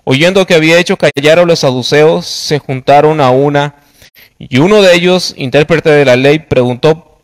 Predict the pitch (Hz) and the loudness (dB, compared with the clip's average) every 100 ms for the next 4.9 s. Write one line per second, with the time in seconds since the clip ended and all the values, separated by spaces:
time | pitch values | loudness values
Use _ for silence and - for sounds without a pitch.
0 | _ 127 107 110 107 123 131 143 135 113 | _ -4 -2 -6 -4 0 0 2 -2 -2
1 | - 127 123 110 - - _ _ _ _ | -4 -4 -4 -8 -10 -20 _ _ _ _
2 | _ _ _ 131 131 160 175 175 151 - | _ _ _ -2 0 0 0 -2 -2 -6
3 | _ _ _ _ - 147 185 202 151 147 | _ _ _ _ -2 0 0 -2 0 0
4 | 170 170 139 131 143 156 151 139 131 | 0 -2 -2 -4 -4 -4 -4 -4 -8